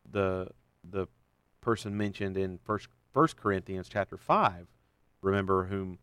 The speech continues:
Paul had instructed to be disciplined by the larger body. Um, apparently, if it is this man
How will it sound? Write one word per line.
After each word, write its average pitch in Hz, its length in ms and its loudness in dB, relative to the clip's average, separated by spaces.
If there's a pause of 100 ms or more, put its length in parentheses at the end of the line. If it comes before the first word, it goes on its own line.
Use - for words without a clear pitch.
(420)
Paul 107 280 8
had 101 140 0
instructed 98 560 0
to 95 80 -4
be 98 140 -2
disciplined 98 520 -2
by 92 120 4
the 87 100 -2
larger 87 320 0
body. 85 400 4 (540)
Um, 90 400 -2 (380)
apparently, 98 580 0
if 101 220 2
it 104 100 4
is 127 260 8
this 104 260 0
man 95 420 -2